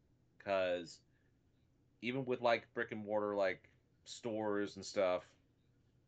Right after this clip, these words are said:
having that initial game release is, like, coming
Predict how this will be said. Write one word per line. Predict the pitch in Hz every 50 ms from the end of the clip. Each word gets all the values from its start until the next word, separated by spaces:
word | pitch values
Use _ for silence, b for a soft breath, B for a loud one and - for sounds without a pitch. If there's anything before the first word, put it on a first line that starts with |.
| _ _
having | - 104 110 120 127 127
that | 123 120 113 101
initial | 117 117 110 - 110
game | 92 104 107 113 117
release | 117 113 104 107 104 101 101 - -
is, | 95 - -
like, | 101 95 95 90 - -
coming | - 107 104 104 98